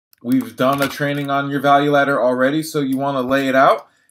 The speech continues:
and you wanna make sure that you have something for each val-, piece of your value ladder.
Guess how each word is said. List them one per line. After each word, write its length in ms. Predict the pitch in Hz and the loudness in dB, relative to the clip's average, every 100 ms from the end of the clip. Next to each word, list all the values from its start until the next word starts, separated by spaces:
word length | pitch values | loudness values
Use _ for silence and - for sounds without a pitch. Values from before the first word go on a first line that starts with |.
| - | -8
and 500 | 147 147 147 147 143 | -4 -2 -2 -2 -4
you 200 | 147 143 | -6 -4
wanna 280 | 147 151 147 | 0 0 0
make 240 | 147 147 | -2 -4
sure 280 | 143 - 156 | -6 -4 -2
that 180 | 143 139 | -2 -4
you 80 | 139 | -2
have 240 | 151 147 | 0 0
something 540 | - 151 143 147 147 147 | 0 -6 -4 -6 -6 -6
for 240 | 135 123 | -8 -8
each 460 | 151 147 139 - - - - - - - - | -2 0 0 -2 -16 -18 -20 -20 -20 -16 -2
val-, 300 | 123 120 - | 0 2 -2
piece 300 | - 147 139 | -4 -4 -2
of 60 | |
your 80 | 135 | -4
value 260 | 127 120 110 | 0 0 0
ladder. 400 | 101 95 92 | -4 -4 -8